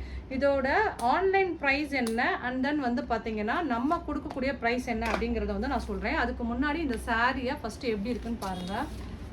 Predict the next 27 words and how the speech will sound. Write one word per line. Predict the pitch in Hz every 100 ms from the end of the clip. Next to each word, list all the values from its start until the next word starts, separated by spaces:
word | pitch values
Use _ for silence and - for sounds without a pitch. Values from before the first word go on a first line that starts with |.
| -
ரொம்ப, | 202 254 262 349 370
ரொம்ப, | 294 262 294
ரொம்ப, | 285 247 285
ரொம்ப | 269 233 302
பியூட்டிஃபுல்லான | 262 202 240 294 330 320 277 262 226 208
சாரி. | 269 - 196 180 - -
இங்க | 196 190
பாருங்க, | 190 185 180 165 - - - - - - - - -
எவ்வளோ | 220 214 277
அழகா | 220 226 240 247
இருக்கு | 208 208
அப்படின்னு | 196 226
சொல்லிட்டு | 226 208 190 254
நீங்களே | 220 240 220 240
வந்து | 214 220
பாருங்க. | 208 196 196 185 220 330 - - -
So, | - 226
இந்த | 214
சாரியை | 226 233 254 269 262 320
ஃபுல் | - 294 302
வியூ | 285 302
வந்து | 269 240 254
எப்படி | 247 208 226
இருக்குங்கிறத | 226 208 226
நான் | 240 202
காமிக்கிறேன் | 190 196 185 185
பாருங்க. | 180 180 175 196